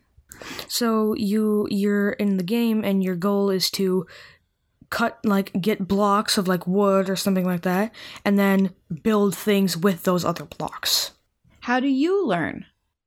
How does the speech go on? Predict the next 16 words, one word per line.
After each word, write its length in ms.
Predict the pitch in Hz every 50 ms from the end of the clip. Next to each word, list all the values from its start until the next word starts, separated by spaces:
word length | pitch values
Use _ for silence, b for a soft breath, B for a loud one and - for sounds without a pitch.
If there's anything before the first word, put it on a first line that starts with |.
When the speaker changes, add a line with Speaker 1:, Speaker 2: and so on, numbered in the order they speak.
| _ _
Speaker 1:
Sometimes 360 | - - 196 196 202 208 196 185
when 100 | 190 185
I 80 | 180
usually 300 | 180 180 185 175 175 175
learn 180 | 170 175 175 175
something, 380 | 170 180 175 180 175 175 175 170 B B B B B
I 100 | - 170
usually 340 | 175 175 175 180 175 180 170
find 380 | 165 - - - 175 170 175 165
it 100 | 170 -
out 320 | 165 170 196 226 233 - - _ _ _ _ _ _ _ _ _ _ - _ _ _ _ _ _
instead 300 | - 185 180 - - 185
of 120 | 180 170 160
doing 260 | 180 175 170 170 175
something 480 | 170 180 175 170 170 170 170 160 165 - _ B B B B B B B B B
like 400 | - 147 151 156 - - - -